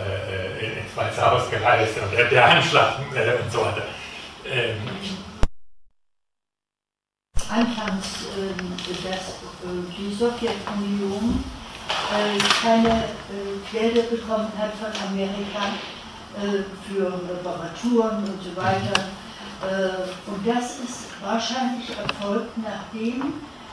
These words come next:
Speaker 2: äh, nach dem Krieg, äh, dass Russland, äh, die Sowjetunion nichts bekommen hat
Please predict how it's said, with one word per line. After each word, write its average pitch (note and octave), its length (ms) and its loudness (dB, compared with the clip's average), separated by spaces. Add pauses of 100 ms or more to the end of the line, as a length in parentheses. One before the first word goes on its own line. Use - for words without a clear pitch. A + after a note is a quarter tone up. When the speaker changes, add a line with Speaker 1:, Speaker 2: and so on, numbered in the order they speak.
(340)
Speaker 2:
äh, G#3+ 280 -2
nach A3 260 -4
dem A#3 160 4 (120)
Krieg, A3 340 2 (800)
äh, G#3 360 -4 (140)
dass G3+ 520 -4
Russland, A3+ 440 2 (140)
äh, G3+ 100 -2 (120)
die G3+ 120 -4
Sowjetunion G#3 1000 -2
nichts - 200 -6
bekommen F#3+ 540 -6
hat G#3+ 160 -6